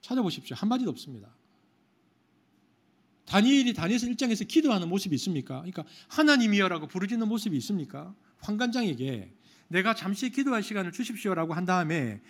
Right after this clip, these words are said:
"하나님께서 나에게 이렇게 말씀하시는데." 그렇게 말하는 대목이 있습니까? 없습니다. 아무것도 없습니다.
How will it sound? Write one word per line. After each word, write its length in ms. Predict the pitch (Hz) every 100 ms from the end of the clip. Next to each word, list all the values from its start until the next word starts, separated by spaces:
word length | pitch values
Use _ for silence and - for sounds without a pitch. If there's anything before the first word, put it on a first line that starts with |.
| - -
"하나님께서 680 | - 285 269 226 208 208 196
나에게 300 | 180 170 196
이렇게 220 | 220 220
말씀하시는데." 760 | 185 147 202 196 233 214 170 147
그렇게 240 | 233 220
말하는 280 | 170 147 185
대목이 320 | 220 214 170
있습니까? 360 | 127 196 160 139
없습니다. 640 | 120 123 233 185 120 101 - _ _ _ _ _ -
아무것도 720 | 160 202 247 302 302 302 185
없습니다. 360 | 123 120 101